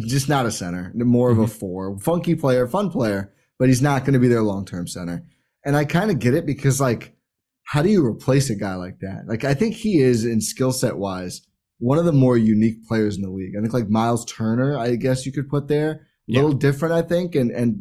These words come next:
Speaker 1: you know, would be, I think, a great Buck in the future, but we'll see. He's still, you know, trying his hardest to go to the Lakers right now anyway, but,
Speaker 2: <laughs>
Speaker 1: uh, it's just, it's so
Speaker 2: I,
Speaker 1: cool.
Speaker 2: I
Speaker 1: I
Speaker 2: like
Speaker 1: really,
Speaker 2: you
Speaker 1: I
Speaker 2: campaigning for him. You're, you're going to get fined for tampering here, buddy.
Speaker 1: Well, listen, I,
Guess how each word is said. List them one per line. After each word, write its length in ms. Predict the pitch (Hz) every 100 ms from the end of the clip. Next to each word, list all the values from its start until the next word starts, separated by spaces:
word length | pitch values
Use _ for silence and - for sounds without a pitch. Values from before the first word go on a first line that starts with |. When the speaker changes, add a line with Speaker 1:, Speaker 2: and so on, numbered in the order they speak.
| 113
Speaker 1:
you 160 | 139
know, 80 | 123
would 180 | 110 113
be, 220 | 123 120
I 100 | 107
think, 180 | 110 117
a 40 |
great 300 | 101 117 110
Buck 320 | 110 127 - _
in 100 | -
the 60 | 127
future, 380 | 117 156 190 190
but 140 | 139
we'll 120 | 101
see. 440 | 113 - 120 143 147 _ _
He's 180 | 123 113
still, 380 | - 127 113 -
you 140 | 123
know, 140 | 113
trying 320 | 110 - 120 117
his 100 | 117
hardest 320 | 117 117 117
to 80 | 110
go 140 | 117
to 80 | 117
the 80 | 107
Lakers 400 | 117 120 147 139
right 160 | 147
now 200 | 156 160
anyway, 360 | 135 139 160 170
but, 260 | 143 117 104 147 -
Speaker 2:
<laughs> 180 | 160
Speaker 1:
uh, 180 | 113 117 -
it's 200 | 143 -
just, 300 | 185 175 -
it's 300 | 156 - -
so 240 | 165 180
Speaker 2:
I, 80 | 131
Speaker 1:
cool. 100 | 180
Speaker 2:
I 40 |
Speaker 1:
I 40 | 135
Speaker 2:
like 140 | 135 180
Speaker 1:
really, 80 |
Speaker 2:
you 40 | 165
Speaker 1:
I 40 |
Speaker 2:
campaigning 680 | 117 139 123 110 110 98 92
for 160 | 85 85
him. 220 | 82 85
You're, 180 | 90 92
you're 160 | 110
going 200 | 110 120
to 40 | 113
get 160 | 104
fined 260 | - 92 82
for 80 | 90
tampering 480 | 87 80 76 82 85
here, 140 | 107
buddy. 280 | 82 78 90 - - -
Speaker 1:
Well, 240 | - 147 160
listen, 460 | 233 - 143 104 -
I, 180 | 147